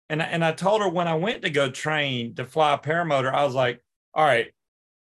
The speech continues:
when I do this, I'm either gonna really like it and then go, 'That was enough,'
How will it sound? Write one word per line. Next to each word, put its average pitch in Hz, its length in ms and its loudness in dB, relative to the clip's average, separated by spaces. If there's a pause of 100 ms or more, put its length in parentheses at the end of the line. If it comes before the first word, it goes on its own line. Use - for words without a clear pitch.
(140)
when 147 160 -2
I 143 140 2
do 165 260 2
this, 135 480 0
I'm 147 160 -2
either 151 180 0
gonna 139 360 0
really 143 480 -2
like 165 420 0
it 135 240 -2 (280)
and 139 180 -2
then 143 160 -4
go, 135 280 4
'That 143 200 2
was 139 180 -2
enough,' 139 480 2